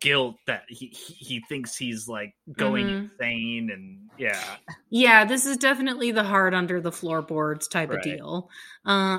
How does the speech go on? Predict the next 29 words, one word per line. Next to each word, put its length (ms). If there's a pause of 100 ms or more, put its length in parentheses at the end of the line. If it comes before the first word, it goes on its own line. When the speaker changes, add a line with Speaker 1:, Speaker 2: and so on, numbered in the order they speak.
Speaker 2:
and 180
then 300
Kiki 640
comes 440
to 120
the 100
museum 1000
where 480
she 760
decides 520
she 140
wants 360
to, 880 (120)
uh, 580
watch 540
the 80
procession 680
from 240
the 100
window 420
with 220
Galbraith, 500
and 120
she's 240
like, 240
"Turn 280
off 240
the 100
lights. 560